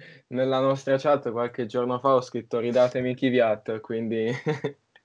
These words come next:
eh, probabilmente il pilota russo sarebbe stato, sarebbe stato comodo alla macchina Alfa Tauri. E torner-, tornerei su McLaren,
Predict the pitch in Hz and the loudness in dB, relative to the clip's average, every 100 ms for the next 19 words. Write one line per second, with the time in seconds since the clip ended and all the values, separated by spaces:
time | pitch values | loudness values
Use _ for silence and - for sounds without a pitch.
0 | 226 226 - - - 143 135 123 143 151 | -10 -8 -8 -8 -2 4 4 6 6 6
1 | 160 170 185 156 143 143 139 143 143 151 | 4 0 0 -2 -2 0 2 2 2 0
2 | 165 - 143 127 123 - 120 123 123 127 | -4 -2 0 2 0 -2 -2 -2 -4 -2
3 | 131 123 123 120 117 107 - - - 127 | 0 0 0 -4 -8 -14 -20 -20 -8 -4
4 | 143 139 - 147 139 139 131 131 117 82 | -2 -2 0 0 2 2 2 0 -6 -14
5 | - - 120 110 117 120 - 113 113 107 | -6 0 0 0 -6 -8 -10 -8 -4 -4
6 | 104 104 - 104 101 101 110 104 90 104 | -6 -8 -10 -8 -6 -8 -8 -6 -4 -4
7 | 113 _ - - - - 151 151 151 143 | -8 _ -20 -20 -20 2 6 8 8 6
8 | 151 170 185 190 - - 165 175 175 196 | 4 4 4 2 0 0 0 4 4 4
9 | 196 - 160 156 151 156 156 156 156 | 2 0 -2 0 -4 0 0 0 -2